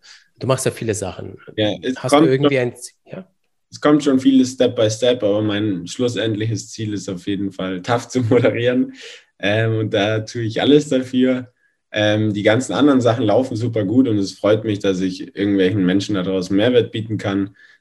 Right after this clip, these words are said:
Speaker 2: dass ich jetzt auch schon Angestellte hab, denen ich auch irgendwie was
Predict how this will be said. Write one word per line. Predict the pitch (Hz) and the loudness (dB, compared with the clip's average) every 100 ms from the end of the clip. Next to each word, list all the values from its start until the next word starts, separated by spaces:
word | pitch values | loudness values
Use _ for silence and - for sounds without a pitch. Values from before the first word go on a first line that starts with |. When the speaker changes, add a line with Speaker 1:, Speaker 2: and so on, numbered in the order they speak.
| - | -4
Speaker 2:
dass | 90 92 | -2 0
ich | 92 90 | -2 0
jetzt | 98 90 | 0 0
auch | 95 95 | -2 -2
schon | 104 | -2
Angestellte | - 123 113 110 101 95 95 | 0 0 0 2 2 4 2
hab, | 92 90 | 2 0
denen | 98 92 | 0 0
ich | 92 - | 0 -2
auch | 95 110 110 | 2 2 4
irgendwie | 104 104 95 98 | 0 0 2 0
was | 92 87 - | 0 -4 -8